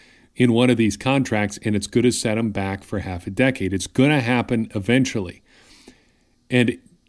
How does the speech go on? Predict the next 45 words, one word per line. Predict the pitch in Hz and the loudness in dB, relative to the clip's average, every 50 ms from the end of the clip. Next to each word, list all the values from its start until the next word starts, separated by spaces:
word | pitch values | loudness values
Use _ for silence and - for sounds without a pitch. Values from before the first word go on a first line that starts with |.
| _ _ _ _ _ _ | _ _ _ _ _ _
given | - - 156 156 175 165 143 | 4 4 4 6 4 4 4
the, | 135 127 | 4 4
the | 113 113 117 110 120 | 2 2 2 4 4
realities | 110 120 117 110 107 113 127 135 131 120 117 104 98 | 6 6 6 4 4 4 4 4 4 4 4 2 2
of | 110 95 | 0 0
the | 104 101 104 | 2 2 4
N | 107 104 | 4 2
F | 101 98 - | 0 0 0
L, | 123 113 98 90 85 | 0 0 0 0 0
how | 98 107 110 | 0 2 4
we've | 110 107 101 | 4 4 2
seen, | - - - 123 120 117 110 101 92 - - - - _ _ | 2 2 4 4 4 4 4 2 0 -4 -10 -20 -20 _ _
you | - 110 | 0 2
know, | 107 113 107 | 2 2 2
the | 95 98 104 98 | 2 2 2 2
hot | 98 117 120 123 87 92 | 2 0 -2 -2 0 0
new | 113 113 104 | 2 2 2
trends | 101 - - 131 117 110 107 98 101 | 2 0 0 0 2 2 2 0 -2
crash | - - 113 110 110 104 - - | -2 -2 0 0 0 0 0 0
and | 107 101 95 | 0 0 2
burn | 107 120 127 127 120 | 4 4 4 4 4
after | 110 104 101 - - 110 | 4 2 0 0 -2 -2
a | 95 | -2
couple | - 110 104 - | -2 -2 -2 -2
years | 98 92 92 92 87 87 | -2 0 0 0 -2 -2
before, | - 101 - - - 131 120 110 104 98 - - - - - _ | -4 -6 -4 0 0 2 2 2 2 -2 -4 -10 -18 -20 -20 _
you | - 120 123 120 | 2 4 4 4
know | 117 113 113 127 135 143 147 139 | 4 4 4 4 4 6 4 4
that's | 120 127 117 - - | 4 2 0 0 -2
going | - 120 113 110 107 | -2 0 2 2 2
to | 101 | 0
be | 101 107 110 | 0 0 -2
true. | 104 - - 147 131 98 87 | -2 0 2 2 4 4 2
Someone | - - - 123 120 123 131 131 135 | -2 -4 -2 0 2 2 2 2 2
is | 139 120 127 123 110 | 0 0 0 0 0
going | 101 107 107 104 107 107 104 | 0 0 2 2 2 2 0
to | 101 113 | -2 -4
screw | 104 - - - 107 98 92 | -4 -6 -4 -2 0 0 0
this | 90 98 92 87 - | 0 0 -2 0 0
up. | 143 127 95 - - - - _ _ - - - _ _ _ _ _ _ _ _ | -2 -2 -2 -4 -8 -16 -20 _ _ -20 -20 -20 _ _ _ _ _ _ _ _
It | - - - - | -2 -2 -2 -2
could | - - 139 147 143 127 | 2 4 4 4 4 4
be | 143 139 | 2 2
the | 135 127 | 2 0
Packers. | - - 143 147 151 - - 95 78 - - - | 0 0 0 0 -2 -2 -4 -8 -8 -8 -14 -18